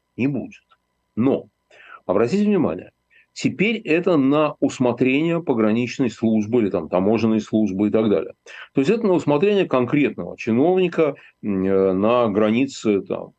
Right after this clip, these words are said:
Эстонии, Латвии, Финляндии, там, и так далее, да? Или там на, э, воздушной границе, э, в любой стране Е С. Во-первых,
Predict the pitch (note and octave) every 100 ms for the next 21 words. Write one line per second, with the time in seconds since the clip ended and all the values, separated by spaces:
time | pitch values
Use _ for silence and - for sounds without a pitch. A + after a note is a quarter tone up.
0 | - - C3 D3+ C#3 A2+ G2 G2 - -
1 | - - - _ _ _ _ _ _ _
2 | _ _ F2+ F#2+ C3 C3+ G2+ F#2 E2+ -
3 | F2+ G2 A#2 C3+ G#2+ F2+ G2 F#2 - -
4 | - - A#2 A#2+ A2+ F#2+ - - C#3 G#3
5 | - _ _ A#2 A2+ F2 F2+ F#2 F2+ F2+
6 | F2 F2 F#2 F2+ F2 F2+ E2+ G#2 G#2+ G#2
7 | G2+ F#2 G2 G2 F2+ - E2 F2+ - -
8 | - - - _ _ - G2 G2+ G2+ G2
9 | - G#2 G2 F#2 E2+ F2+ - - - _
10 | _ _ - - - - - E2 F3 G3+
11 | B2+ G2